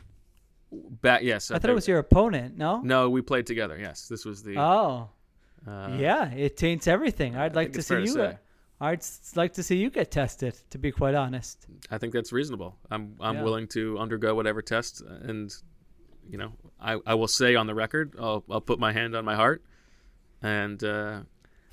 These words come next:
Speaker 1: swear on the good book that I have nothing to do
Speaker 2: Aw.
Speaker 1: with this, but I
Speaker 2: Aw,
Speaker 1: underst-,
Speaker 2: I was
Speaker 1: I understand that, uh, y-, you're liable to skepticism, so I'll do what, I'll do whatever I need to do.
Speaker 2: I, I was hoping you were, you were gonna give us a the past is in the past, <laughs> or what was that?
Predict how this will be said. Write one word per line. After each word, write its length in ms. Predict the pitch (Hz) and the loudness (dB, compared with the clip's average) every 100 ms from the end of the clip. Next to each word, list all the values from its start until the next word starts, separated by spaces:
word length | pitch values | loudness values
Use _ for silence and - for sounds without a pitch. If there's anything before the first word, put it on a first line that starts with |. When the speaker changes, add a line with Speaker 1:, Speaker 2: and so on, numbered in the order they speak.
| - - - | -20 -20 -16
Speaker 1:
swear 320 | - - 123 | -6 2 6
on 80 | 120 | 6
the 60 | 117 | 6
good 180 | 120 110 | 4 6
book 280 | 123 175 - | 4 4 -2
that 140 | 120 | 0
I 140 | 113 113 | 2 2
have 160 | 113 | 2
nothing 220 | 117 185 156 | 2 4 4
to 60 | |
do 80 | 127 | 6
Speaker 2:
Aw. 20 | |
Speaker 1:
with 100 | 135 | 4
this, 220 | 151 180 - | 4 0 -2
but 240 | 127 117 - _ - | -4 -4 -6 _ -12
I 40 | - 170 143 127 | -4 0 2 2
Speaker 2:
Aw, 20 | |
Speaker 1:
underst-, 220 | 127 156 | 2 2
Speaker 2:
I 20 | 180 | 2
was 180 | 175 - - - | 0 -4 -14 -6
Speaker 1:
I 80 | 127 | 0
understand 500 | 127 123 - 131 127 | 0 0 2 2 2
that, 240 | 127 - | -2 -4
uh, 240 | 123 127 127 | -2 -2 -2
y-, 160 | 127 - | -2 -4
you're 320 | 131 131 127 | -2 0 2
liable 300 | 127 127 131 | 2 2 2
to 100 | 127 | -2
skepticism, 640 | 127 - - 117 107 98 95 | -4 -2 -2 -4 -6 -8 -8
so 260 | 107 104 113 - - 101 92 | -4 -4 -6 -18 -18 -12 -2
I'll 100 | 117 | 0
do 160 | 117 | 2
what, 100 | 127 117 | 2 2
I'll 220 | - 120 | 2 0
do 100 | 123 | 0
whatever 240 | 120 113 | 0 0
I 40 | 107 | -2
need 140 | 107 | -6
to 60 | 104 | -10
do. 140 | 92 78 - - - | -12 -14 -20 -18 -8
Speaker 2:
I, 320 | 160 175 180 | -4 2 4
I 20 | |
was 220 | 180 165 | 4 2
hoping 320 | 165 165 170 | 0 0 -2
you 100 | 160 | -2
were, 180 | 156 160 | 0 -2
you 60 | 156 | -2
were 40 | 147 | 0
gonna 160 | 151 | 0
give 140 | 143 151 | 0 0
us 200 | 147 - | 0 0
a 200 | 127 117 - _ _ - | -2 -2 -10 _ _ -10
the 100 | 131 | 8
past 480 | - 170 165 - | 10 12 8 4
is 120 | 160 175 | 2 6
in 180 | 170 | 6
the 80 | 151 | 6
past, 520 | - - 170 - - | 4 8 8 8 4
<laughs> 20 | 190 | 6
or 60 | |
what 160 | - 202 | 8 10
was 180 | 220 190 | 8 8
that? 320 | 240 190 135 | 6 6 4